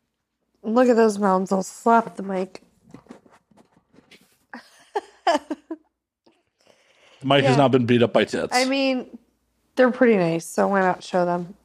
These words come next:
Speaker 1: I love showing my tits. It's, like, my favorite thing to do.
Speaker 2: Really? That's your favorite thing?
Speaker 1: Showing my tits?
Speaker 2: Yeah.
Speaker 1: Pretty much. It's kind of fun. Why not?
Speaker 2: I, I'm not saying it's not fun. I'm just,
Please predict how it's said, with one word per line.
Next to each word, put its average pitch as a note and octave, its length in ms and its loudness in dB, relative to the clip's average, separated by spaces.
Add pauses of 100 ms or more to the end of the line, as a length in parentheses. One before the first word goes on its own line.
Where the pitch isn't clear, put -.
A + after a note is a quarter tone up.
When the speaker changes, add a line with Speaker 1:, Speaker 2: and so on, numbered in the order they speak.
Speaker 1:
I A3+ 140 0
love G3 340 2
showing F#3+ 320 0
my F#3+ 140 2
tits. G3 460 -6
It's, G3+ 180 -6
like, G3 180 -2
my G3 140 0
favorite G3+ 880 4
thing G3 240 2
to G3 100 2
do. F#3+ 240 2 (960)
Speaker 2:
Really? B3+ 380 4
That's G#3+ 180 0
your F#3 60 4
favorite C3 420 4
thing? C#3+ 240 4 (640)
Speaker 1:
Showing C#4 320 2
my A3 160 0
tits? - 680 -4
Speaker 2:
Yeah. C#4+ 300 4 (160)
Speaker 1:
Pretty G#4 180 -4
much. G#4+ 600 -4 (120)
It's - 200 -20
kind F4+ 220 -4
of E4 60 -8
fun. E4+ 280 0 (540)
Why C4 140 -2
not? - 160 2
Speaker 2:
I, - 100 2
I'm F#3+ 80 4
not A#3+ 160 2
saying B3 160 2
it's D#3+ 80 -2
not E3 120 4
fun. C#3+ 200 4
I'm A#2+ 120 2
just, C#3 200 0